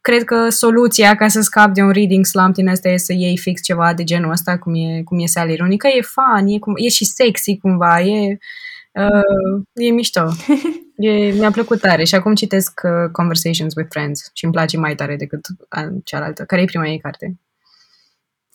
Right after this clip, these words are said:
Speaker 2: A, eu am în bibliotecă Normal People,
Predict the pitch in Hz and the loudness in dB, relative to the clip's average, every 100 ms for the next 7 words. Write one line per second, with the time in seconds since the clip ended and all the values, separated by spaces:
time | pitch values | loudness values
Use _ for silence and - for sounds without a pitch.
0 | - 190 185 180 208 196 190 196 185 175 | -8 -4 -2 -4 -4 -4 -4 -4 -8 -10
1 | 185 170 175 185 175 175 170 170 170 175 | -12 -8 -8 -8 -6 -4 -2 -4 -4 -6
2 | 170 165 180 226 247 | -6 -6 -6 -4 -6